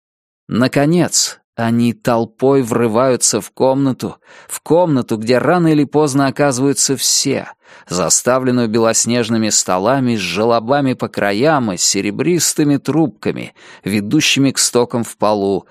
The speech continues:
порыжевшим от телесных жидкостей, долгие годы стекавшим по ним. Эта комната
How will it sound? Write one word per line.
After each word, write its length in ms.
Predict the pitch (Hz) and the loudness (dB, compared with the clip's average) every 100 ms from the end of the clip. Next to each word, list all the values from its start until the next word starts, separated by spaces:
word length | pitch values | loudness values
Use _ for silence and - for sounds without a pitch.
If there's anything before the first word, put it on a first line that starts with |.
| - _ _ | -20 _ _
порыжевшим 720 | 131 143 127 160 143 - 78 | 0 0 2 0 0 -2 -6
от 140 | 69 | -8
телесных 600 | - 98 104 117 - 78 | -6 -2 0 0 -2 -6
жидкостей, 720 | 73 95 143 - 127 - 120 | -6 -4 -4 -2 -4 -2 -2
долгие 640 | 101 101 139 170 139 143 135 | -2 0 0 0 2 0 2
годы 400 | - 117 117 113 | 2 2 0 -2
стекавшим 800 | - 98 - 82 76 - 82 76 | -4 -6 -6 -6 -6 -6 -8 -8
по 180 | 78 | -6
ним. 300 | 69 58 50 - _ _ _ _ _ _ _ _ _ | -6 -10 -16 -20 _ _ _ _ _ _ _ _ _
Эта 400 | - 107 117 127 | -2 -2 0 -4
комната 760 | - 107 117 117 107 113 107 | 0 0 2 0 0 -2 -4